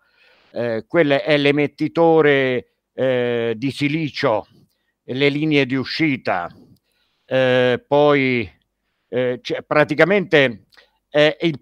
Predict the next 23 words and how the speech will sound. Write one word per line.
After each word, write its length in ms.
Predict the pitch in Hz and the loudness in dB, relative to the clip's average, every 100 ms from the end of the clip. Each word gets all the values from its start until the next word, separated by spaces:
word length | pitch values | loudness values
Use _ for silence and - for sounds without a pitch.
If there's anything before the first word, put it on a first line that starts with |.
| - | 2
polo 360 | 208 214 196 | 6 6 4
fusalinee, 1160 | 147 190 214 - 170 160 165 165 175 185 196 - | 2 -2 -2 2 2 2 -4 -2 2 2 0 -4
eh, 580 | - 156 147 143 139 143 | 0 2 2 2 -2 -2
ed 180 | 165 160 | 0 2
apertura 880 | 156 165 135 - 151 151 151 151 135 | 2 2 0 -2 -2 2 4 4 2
dei 280 | 123 143 139 | -2 -2 0
campi 320 | 151 139 147 | 0 0 -2
magnetici. 840 | 131 131 127 117 - 101 87 85 _ _ _ _ _ _ _ _ _ _ _ _ _ _ _ _ _ _ _ _ - | -4 -4 -2 -4 -6 -14 -14 -18 _ _ _ _ _ _ _ _ _ _ _ _ _ _ _ _ _ _ _ _ -12
Il 320 | 165 - 160 | -10 -8 -8
bordo 500 | 131 190 208 156 165 | 2 4 4 2 0
che 200 | 160 165 | 2 -2
c'è 160 | - 180 | 0 0
sulla 260 | - 160 | 2 2
parte 320 | 139 160 - | 2 0 0
bianca 480 | 143 156 160 143 131 | 0 4 4 4 0
più 200 | 135 151 | -2 -2
in 100 | 160 | 0
basso, 640 | 156 147 131 - - 151 160 | 4 4 4 -2 0 2 2
io 180 | 147 143 | 0 -4
purtroppo 480 | 131 117 156 139 135 | -6 -6 -4 -4 -4
non 200 | 127 123 | -8 -6
posso 580 | 151 143 - - 123 113 | -4 -4 -4 -4 -4 -4
indicare, 1000 | 131 120 120 156 151 123 117 117 135 135 | -8 -8 -6 -2 2 2 2 2 0 -2